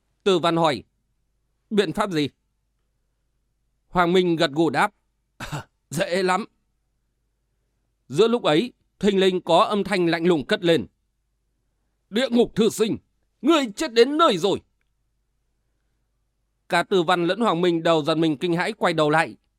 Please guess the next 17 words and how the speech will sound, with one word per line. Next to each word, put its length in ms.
nhìn 220
thấy 240
ở 240
phía 220
dưới 200
gốc 220
cây 360
phía 200
sau 260
gò 120
đất 200
có 180
bóng 240
hai 160
người 220
nhảy 260
ra. 300